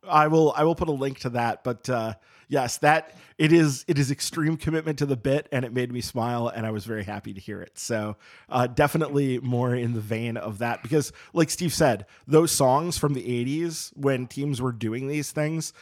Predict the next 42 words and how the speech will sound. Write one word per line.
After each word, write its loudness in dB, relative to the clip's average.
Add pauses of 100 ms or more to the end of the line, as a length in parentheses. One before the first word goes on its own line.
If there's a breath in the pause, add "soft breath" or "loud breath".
(180 soft breath)
Go 6
Cubs 0
Go 4
and -2
the -6
various -4
Brewers -2
ones, -4
and -6 (360 loud breath)
everybody 4
has -2
these. -12
Like, -2
every 2
fan 0
base, -4 (380 soft breath)
they 2
have 2
something 0
from -6
the -4
seventies 0
and -4
eighties -6
that's, -12
like, -6
embarrassing -4
now, 0
but -8 (300)
fans -2
of -8
a -8
certain -6 (100)
age -8 (220 soft breath)
love -2
them 0
because -6
they -6
grew -4
up -6
with -2
them, 0